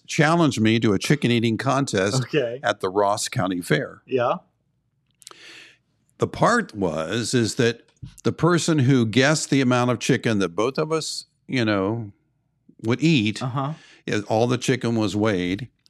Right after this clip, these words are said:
Speaker 1: Uh, one, I don't know, is a big color television or something
Speaker 2: Mm-hmm.
Speaker 1: back then. So, but the caveat to this was that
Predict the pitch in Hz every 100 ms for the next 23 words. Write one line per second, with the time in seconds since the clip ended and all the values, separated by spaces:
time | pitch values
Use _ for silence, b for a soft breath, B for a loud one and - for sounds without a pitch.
0 | b b b b b 107 104 98 95 104
1 | 95 110 117 117 113 104 _ _ - 95
2 | 92 87 78 76 82 82 82 85 - 92
3 | 92 - 92 87 87 78 85 80 78 98
4 | - 131 131 95 87 113 101 113 _ _
5 | b b b b b b - 147 139 139
6 | - 151 151 123 - 190 247 226 139 90
7 | - 90 90 82 90 73 78 92 107 -
8 | 107 107